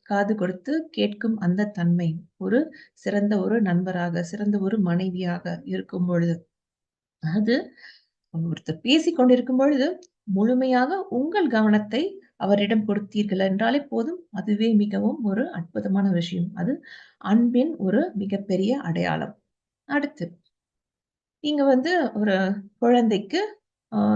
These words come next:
தாயாகவோ தகப்பனாகவோ இருக்கின்றீர்கள். இப்ப குழந்தை கடைக்கு போகும்பொழுது, "எனக்கு அதுதான் வேண்டும்" என்று அழுது பிடித்து, அடம் பிடித்து தரையில் படுத்து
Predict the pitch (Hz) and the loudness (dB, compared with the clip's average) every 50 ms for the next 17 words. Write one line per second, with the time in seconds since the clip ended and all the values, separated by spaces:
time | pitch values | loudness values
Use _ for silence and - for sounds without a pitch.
0 | 196 196 208 208 202 196 208 208 202 190 185 196 214 247 - - 175 170 190 185 | 2 0 0 -2 0 2 2 4 2 2 2 0 -2 -2 -2 -4 -4 -4 -6 -6
1 | - 185 175 175 170 190 202 190 180 - - 185 170 170 170 170 160 156 165 170 | -4 -4 -4 -2 -2 -2 -2 -2 -4 -4 -4 -2 -2 0 0 0 0 -2 -4 -8
2 | - _ _ _ _ _ - _ _ _ 208 208 202 202 208 208 214 214 214 214 | -12 _ _ _ _ _ -20 _ _ _ -6 -2 0 2 4 4 4 4 2 0
3 | 196 190 190 196 196 196 196 - 214 214 214 202 208 220 233 262 285 262 277 277 | 0 0 -2 -2 -4 -6 -8 -6 -2 0 0 2 2 2 2 2 0 0 -2 -4
4 | - _ _ _ _ _ _ _ - 175 170 170 170 - 175 175 170 170 175 170 | -10 _ _ _ _ _ _ _ -6 -2 -2 -2 -2 -4 -6 -6 -4 -4 -6 -8
5 | - - _ _ _ - 180 170 170 165 170 220 269 320 302 269 254 247 240 262 | -12 -20 _ _ _ -8 -6 -4 -4 -2 -2 0 0 0 0 0 0 0 0 0
6 | 277 247 214 190 202 208 208 269 330 349 359 - - _ _ _ _ _ _ _ | 0 0 2 2 2 0 0 -2 -2 -4 -4 -8 -14 _ _ _ _ _ _ _
7 | _ - 185 190 202 233 254 247 285 294 285 294 - 247 220 233 233 214 - - | _ 0 2 4 6 6 4 4 2 0 -2 -2 -4 -4 -4 -4 -4 -6 -8 -4
8 | 285 294 262 220 196 208 214 214 208 214 208 214 220 214 - 269 285 - - 185 | -2 0 0 2 2 2 4 4 4 2 0 -4 -6 -6 -6 -8 -10 -6 -6 -6
9 | 185 196 196 202 220 226 214 214 180 175 175 - - - | -4 -4 -2 0 0 0 0 -2 -2 -2 -2 -4 -6 -4